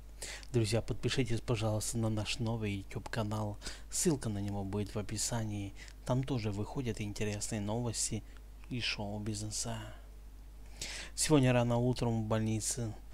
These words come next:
оказался известный российский актер Михаил Казаков. Андрей Малахов сообщил об этом сегодня рано утром в своем Telegram-канале.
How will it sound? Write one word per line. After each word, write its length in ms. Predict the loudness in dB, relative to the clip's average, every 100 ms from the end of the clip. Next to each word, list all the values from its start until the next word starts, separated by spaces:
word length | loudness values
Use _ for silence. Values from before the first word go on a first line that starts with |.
| -14 -14 -14 -4
оказался 640 | 0 2 2 2 2 0 0
известный 460 | 0 0 0 0
российский 560 | 0 0 0 -4 0 0
актер 560 | 0 -2 2 2 0 -6 -4
Михаил 420 | -2 0 -2 -2
Казаков. 680 | -2 -4 0 0 0 -2 -4 -6 -12 -12 -14 -14 -14 -14 -14 -12 -10 -10 -4
Андрей 300 | 0 2 2
Малахов 560 | 2 2 2 2 -2 -2
сообщил 600 | -2 -2 -2 0 0 0 -6 -14 -4
об 160 | 0 0
этом 240 | 0 -2
сегодня 340 | -2 0 0
рано 220 | 0 0 0
утром 360 | 0 -2 -4
в 60 | -2
своем 400 | 0 0 0 -2 -8 -12 -6
Telegram-канале. 1040 | -2 0 0 -4 -2 -2 -2 -2 -2 -4